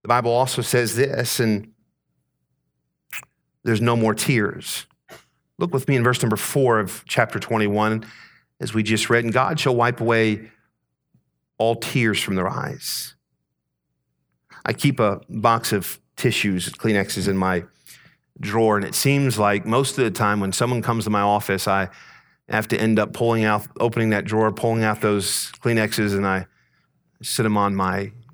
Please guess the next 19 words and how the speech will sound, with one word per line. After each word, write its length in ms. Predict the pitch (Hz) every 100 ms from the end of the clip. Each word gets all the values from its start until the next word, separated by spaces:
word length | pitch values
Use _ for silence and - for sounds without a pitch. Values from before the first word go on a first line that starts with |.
| _ 110
my 140 | 101
desk. 500 | 90 95 107 - - - _ _ - _ _ _ _ _ _ _ _ _ - _ _ _ _ -
Because 300 | 123 131 123
most 220 | 147 151
of 160 | 156 123
the 40 |
time 260 | 139 139 135
when 100 | 127
that 100 | 123 - -
person 360 | - 131 - 120
will 120 | 113
come, 520 | - - 131 123 120 113 - - _ _ _ _
what 300 | 123 117 123
they're 120 | 127
discussing 840 | 113 107 - - 135 - 120 107 107
is 640 | 110 107 101 101 - - - _ _ _ _ _
something 500 | - 131 120 - 113
hurtful, 580 | - - 139 - - 95
something 600 | - 113 104 113 107 101